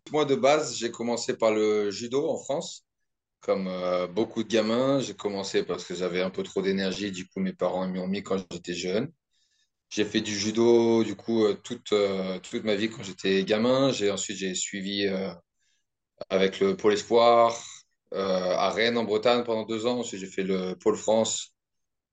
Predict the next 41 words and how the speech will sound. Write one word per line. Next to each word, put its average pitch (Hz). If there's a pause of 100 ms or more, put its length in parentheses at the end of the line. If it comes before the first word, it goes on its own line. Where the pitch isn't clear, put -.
(140)
pendant 95
deux 98
ans 104
à 92
Bordeaux. 113
Et -
ensuite, 98
je -
suis 98
monté 95
à 92
Paris 104
où 107
je 95
m'entraînais, 92
euh, 90
un 90
petit -
peu -
à -
l'inef 135
et 175
à 175
l'insep, 190
euh, 85
en 90
judo 92
aussi. 123 (720)
Donc, 92
euh, 90
j'ai 87
fait 92
ça 101 (140)
pendant 98
un 95
bon 98
moment. 131
J'ai 107
arrêté 98
le 95
judo 107